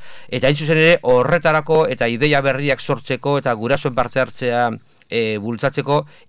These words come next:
inkesta bat, e, prestatu dugu, eta inkesta hori jai horretan banatuko da, eta gure zaparradakide guztiei, momentu honetan ehun eta piko zaparradakide daude, ba, banatuko zaie inkesta hori hain zuzen ere, ba, galdetzeko zer dakiten egiten,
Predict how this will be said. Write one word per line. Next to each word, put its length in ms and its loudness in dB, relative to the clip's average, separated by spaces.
inkesta 480 0
bat, 300 2
e, 180 -8
prestatu 400 -2
dugu, 220 0
eta 100 -2
inkesta 320 -4
hori 180 -4
jai 140 2
horretan 260 0
banatuko 360 -2
da, 140 2
eta 240 -4
gure 180 -4
zaparradakide 920 0
guztiei, 400 -4
momentu 280 -2
honetan 280 0
ehun 160 -2
eta 160 -2
piko 280 -4
zaparradakide 600 -4
daude, 300 0
ba, 640 2
banatuko 360 -2
zaie 280 0
inkesta 320 0
hori 120 2
hain 120 0
zuzen 240 0
ere, 180 2
ba, 200 2
galdetzeko 580 2
zer 260 2
dakiten 360 0
egiten, 460 2